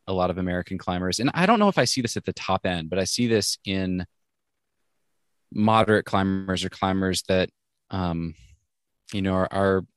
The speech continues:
are like me, that are trying to break into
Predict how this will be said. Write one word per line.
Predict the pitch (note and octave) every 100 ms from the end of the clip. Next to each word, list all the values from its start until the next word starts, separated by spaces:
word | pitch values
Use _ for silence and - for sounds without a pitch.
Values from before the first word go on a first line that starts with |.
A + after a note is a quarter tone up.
| -
are | G2+
like | G#2 G#2 -
me, | C#3 G2
that | E2+ F2+
are | F2 E2+
trying | - G2+ F#2
to |
break | F2 F#2 -
into | G2 F#2 - G2+ F#2+ G2